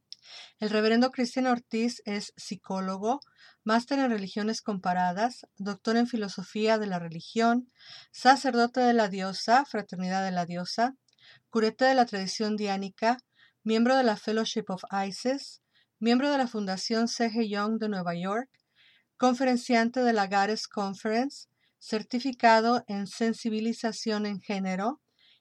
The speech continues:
especialista y diplomado en prevención y atención de violencia, conductor del programa Saber Sanar y conductor de Paganos del Mundo. Comenzamos.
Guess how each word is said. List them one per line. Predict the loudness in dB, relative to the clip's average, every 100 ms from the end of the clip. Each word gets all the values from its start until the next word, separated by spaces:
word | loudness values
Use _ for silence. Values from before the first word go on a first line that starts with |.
| _ -10
especialista | -6 0 2 2 2 2 2 2
y | 2
diplomado | -2 -4 -2 0 0 -2 -4
en | -4 -6
prevención | -6 -4 -4 -2 0 2 0
y | -2
atención | -6 -6 -6 -6 -4 -2 -2 -4
de |
violencia, | -4 -4 -2 -4 -4 -2 -2 -2 _ _ _ _ _ _ _ _
conductor | 2 2 2 0 0
del | 0 -2
programa | -4 -2 -2 -4
Saber | -6 -6 -6
Sanar | -6 -4 0 0 -2 _ _ _ _
y | -14
conductor | -2 0 0 -2 _ -2 -2 -2 _
de | -12 -8
Paganos | -6 -4 -4 -6 -6
del | -6
Mundo. | -6 -8 -12 -18 _ _ _ _ _ _
Comenzamos. | -4 -2 2 4 4 2 -8 -20